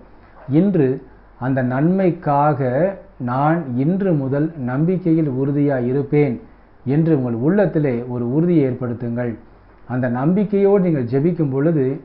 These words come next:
உங்களுடைய ஜெபம் விண்ணப்பமாக இருக்காது, அது நன்றியாக மாறிவிடும். "ஏசப்பா, இந்த நன்மையை எனக்கு நீங்க கொடுத்துட்டீங்க, அதற்காக உமக்கு நன்றி" என்று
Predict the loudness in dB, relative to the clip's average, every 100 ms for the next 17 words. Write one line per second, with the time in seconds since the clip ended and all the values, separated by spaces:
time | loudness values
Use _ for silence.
0 | -10 -6 -2 -2 -2 -2 -2 0 0 0
1 | -2 0 -2 -2 -2 -2 -2 -2 -2 0
2 | 0 -2 -8 -20 -8 -4 -2 0 2 4
3 | 2 2 -2 -4 -4 -4 -4 -6 -10 -20
4 | -20 -20 -6 -4 -2 -2 4 4 4 2
5 | -2 -2 0 2 4 4 2 0 -4 -6
6 | -4 -4 -2 -2 -2 0 2 2 0 -2
7 | -4 -2 -2 -2 -4 -4 -2 0 2 2
8 | 2 -2 -2 -2 -4